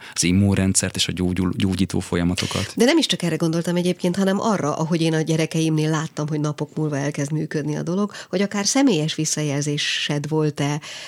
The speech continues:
Speaker 2: ö, a mese hatékonyságára vonatkozóan, itt és most, vagy a Tűzmadárházban, vagy?
Speaker 1: Ö, hát szakmai vezetőként eljutottak hozzám a meseterápiás csoportról a visszajelzések, és, ö,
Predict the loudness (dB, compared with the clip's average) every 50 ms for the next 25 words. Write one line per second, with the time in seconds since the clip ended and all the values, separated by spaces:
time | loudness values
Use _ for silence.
0 | -16 -8 -4 -2 0 0 -2 -2 0 0 2 2 2 0 0 0 0 -2 -2 -2
1 | -2 -2 -2 -2 -2 -4 -4 -4 -4 -4 -4 -4 -6 -6 -8 -8 -6 -4 -2 0
2 | 0 0 0 -2 -2 0 -2 -2 -2 -2 -2 -2 -2 -2 -4 -4 -6 -6 -4 -2
3 | 0 0 0 0 -2 -4 -6 -6 -6 -6 -6 -6 -6 -6 -6 -6 -6 -6 -6 -6
4 | -8 -10 -12 _ -20 -10 -4 -2 -2 0 0 -2 -2 -2 -2 0 0 0 0 0
5 | 0 0 0 2 0 0 0 0 0 -2 -2 0 0 0 2 2 0 0 0 -2
6 | -2 -2 -2 -4 -2 -2 -2 0 0 0 2 2 2 2 0 0 -2 -2 -2 -2
7 | -2 -2 -4 -6 -8 _ -2 0 0 0 -2 -4 -4 -2 -2 -2 -2 -2 -2 -2
8 | 0 0 0 0 0 0 0 0 0 0 0 0 0 0 0 0 0 -2 -2 -2
9 | -2 0 0 0 0 0 0 -2